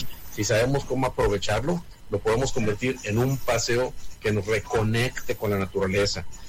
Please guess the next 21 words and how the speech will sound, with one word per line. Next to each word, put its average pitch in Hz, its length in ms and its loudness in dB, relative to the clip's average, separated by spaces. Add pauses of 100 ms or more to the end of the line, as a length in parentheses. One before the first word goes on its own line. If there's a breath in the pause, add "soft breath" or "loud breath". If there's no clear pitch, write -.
(140 loud breath)
Sí, 151 300 2
simplemente 156 540 2
una 151 140 0
ciudad 151 280 0
como 139 200 -4
Monterrey, 117 600 0 (300)
que 104 100 -4
tiene 120 240 0
un, 135 340 0
el 107 180 0
río 127 280 2
Santa 123 260 0
Catarina, 120 480 0
que 104 140 -2
pasa 123 360 -2
casi 120 200 -4
todo 123 240 2
la, 117 200 2
el 110 180 -2
año 123 180 0
seco, 139 340 -2